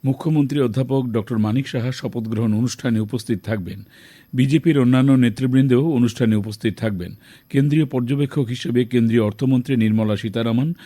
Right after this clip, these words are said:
এবং গুজরাটের প্রাক্তন মুখ্যমন্ত্রী বিজয় রূপানীর উপস্থিতিতে দেবেন্দ্র ফডণবীশকে বিজেপি পরিষদীয় দলের নেতা নির্বাচিত করা হয়। বিধায়ক চন্দ্রকান্ত পাতিল এবং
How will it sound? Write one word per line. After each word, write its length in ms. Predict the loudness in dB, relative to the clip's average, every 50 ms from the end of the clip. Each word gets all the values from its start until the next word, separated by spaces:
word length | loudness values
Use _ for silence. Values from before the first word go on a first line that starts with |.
| -20 -20 -14 -8
এবং 180 | -4 -2 0 2 2
গুজরাটের 460 | 2 2 0 0 0 -2 -2 -2 -4
প্রাক্তন 360 | -4 -4 -4 -4 -2 0 0 2
মুখ্যমন্ত্রী 640 | 2 0 -2 -2 -2 2 2 2 2 0 0 -2 -2
বিজয় 340 | 0 0 2 2 4 4 2
রূপানীর 440 | 0 -2 -2 -2 0 0 2 2 0 -2
উপস্থিতিতে 580 | -2 -6 -6 -6 -4 -4 -4 -4 -4 -4 -4 -6 -6 -8 -12 -20 -20 -20 -20 _ _ -10
দেবেন্দ্র 520 | -8 -4 0 2 4 4 4 4 2 0 -2
ফডণবীশকে 680 | -2 -2 -2 0 2 2 2 0 0 -2 -4 -4 -2 0 0
বিজেপি 400 | 2 0 0 0 0 -2 -2 -2 -2
পরিষদীয় 540 | 0 0 -2 -2 -2 -4 -2 0 0 0 0
দলের 260 | 0 0 0 0 0
নেতা 220 | 0 0 0 0 0
নির্বাচিত 480 | 0 0 0 -2 -4 -4 -4 -6 -6 -6
করা 280 | -6 -6 -6 -6 -6 -6
হয়। 220 | -6 -8 -8 -10 -12 _ _ -20 -20 -20 -20 -20 _ -4
বিধায়ক 380 | 0 2 2 4 4 2 2 0
চন্দ্রকান্ত 540 | 0 2 2 4 4 2 2 0 -2 -4 -4 -4
পাতিল 340 | -4 -4 -2 -2 -2 -2 0 0
এবং 180 | 0 0 2 0